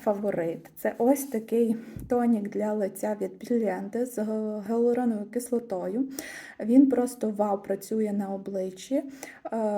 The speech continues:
вирівнює тон шкіри. Е, я так розумію, він йде більше для сухої шкіри. От я, е,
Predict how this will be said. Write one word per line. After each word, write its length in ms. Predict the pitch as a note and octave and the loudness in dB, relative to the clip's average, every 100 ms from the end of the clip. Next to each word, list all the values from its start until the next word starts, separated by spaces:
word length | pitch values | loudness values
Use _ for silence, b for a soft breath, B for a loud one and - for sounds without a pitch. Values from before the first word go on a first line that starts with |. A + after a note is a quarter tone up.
| G#3 | 0
вирівнює 500 | G#3 A#3 C#4 C4 A3 | 2 6 10 10 10
тон 320 | G3+ G#3+ A3 A3 | 2 0 0 0
шкіри. 600 | - - - F#3+ F#3 G3+ | -4 -10 -8 -2 -2 0
Е, 920 | C4 C4+ C4 A3+ G#3+ G#3 G#3 G3+ G3+ - | -2 -2 -4 -2 -2 -2 -2 -4 -6 -4
я 140 | - | -2
так 180 | A#3 B3 | -2 -2
розумію, 380 | A3 A3 A3 A3 | -2 0 2 2
він 120 | G#3 | 0
йде 220 | G#3 G#3 | -2 -2
більше 300 | G3+ A3+ A3 | 0 -2 -2
для 160 | G3 G3+ | -4 -4
сухої 440 | G3+ G#3+ - G3+ | -4 -6 -4 -2
шкіри. 420 | G3 - C4 E4+ A3 | -4 -2 -2 0 0
От 240 | G3 - | -4 -6
я, 560 | C4 G#3+ G#3 F#3+ F#3+ - | -4 -4 -2 -6 -8 -8
е, 220 | A3 G#3+ | -6 -6